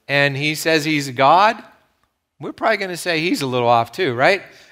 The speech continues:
I have three brothers. Well, I had three brothers. Two are still living. And if any one of them told me that he was God,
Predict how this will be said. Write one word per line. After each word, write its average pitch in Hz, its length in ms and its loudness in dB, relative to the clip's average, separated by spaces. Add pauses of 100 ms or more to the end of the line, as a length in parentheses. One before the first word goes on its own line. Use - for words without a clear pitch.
I 185 160 4
have 214 160 4
three 180 220 0
brothers. 143 300 2
Well, 139 120 6
I 135 40 4
had 165 220 2
three 156 140 -2
brothers. 139 400 0
Two 170 120 -8
are 165 80 -4
still 143 200 -4
living. 135 340 2 (320)
And 151 100 -2
if 160 120 0
any 247 260 2
one 220 220 4
of 202 100 2
them 180 260 2
told 180 320 2
me 196 200 -2
that 151 100 0
he 160 140 2
was 135 140 -2
God, 160 440 4